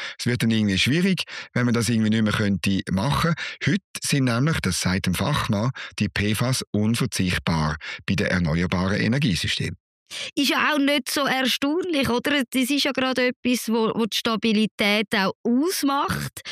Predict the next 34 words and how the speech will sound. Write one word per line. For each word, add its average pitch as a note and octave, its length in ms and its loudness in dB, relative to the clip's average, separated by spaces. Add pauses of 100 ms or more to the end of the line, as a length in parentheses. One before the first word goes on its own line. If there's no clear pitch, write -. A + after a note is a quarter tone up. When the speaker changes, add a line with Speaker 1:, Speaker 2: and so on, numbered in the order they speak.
(300)
Speaker 2:
Und G#3 220 2
jetzt C#4+ 260 0
bin D4+ 120 0
ich C#4 100 2
wie C4 160 2
gespannt, F#3 640 0
was A#3+ 240 0
heisst A3+ 440 2
das A3 340 0
für G#3+ 340 2
die G3+ 160 0
Linken, A#3+ 460 2
für A3 180 0
Umweltorganisationen A3 1700 2
mit G3 200 -2
ihren F3 400 2
Vorstößen? - 840 -4 (240)
Jetzt - 100 -12
könnte - 240 -2
man C4 100 2
ja B3+ 140 2
sagen, A#3 300 2
ja G#3 100 4
gut, D#4+ 240 -2 (100)
man B3+ 120 2
krebst A3 560 0
zurück, D4+ 340 -2 (140)
oder? C#4 340 0
Das B3 180 0
muss A#3+ 140 2
man A3+ 100 2
jetzt A3 200 0
akzeptieren. A#3+ 960 -2 (320)
Aber A#3+ 320 0